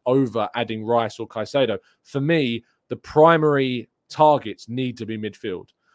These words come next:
Arsenal's problem was not goals this season. We're one of the only teams, maybe the only team in the top five leagues that had four players in double digits for goals. Our problem was the fact that we've conceded forty-two goals this season.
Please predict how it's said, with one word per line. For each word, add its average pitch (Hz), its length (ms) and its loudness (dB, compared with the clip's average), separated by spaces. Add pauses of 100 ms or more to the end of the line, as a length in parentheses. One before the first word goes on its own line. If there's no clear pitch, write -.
(200)
Arsenal's 185 460 0
problem 143 460 -2
was 123 180 -4
not 151 320 -2
goals 151 480 2
this 98 160 -12
season. 90 380 -14 (100)
We're 135 80 -4
one 170 160 -2
of 160 60 -4
the 160 100 -2
only 175 160 -4
teams, 156 320 -10
maybe 151 240 -6
the 143 140 -2
only 170 180 -2
team 135 280 -8
in 120 60 -8
the 123 60 -6
top - 300 -12
five 123 260 -4
leagues 123 260 -8
that 110 120 -10
had 120 120 -12
four 147 300 -6
players 135 380 -4
in 113 120 -12
double 120 280 -6
digits 113 420 -8
for 110 140 -16
goals. 107 420 -6 (320)
Our 131 140 0
problem 127 500 -4
was 113 140 -12
the 117 80 -12
fact 127 220 -8
that 120 40 -10
we've 120 220 -10
conceded 123 400 -12
forty-two 135 840 -8
goals 113 480 -4
this 101 140 -14
season. 87 360 -16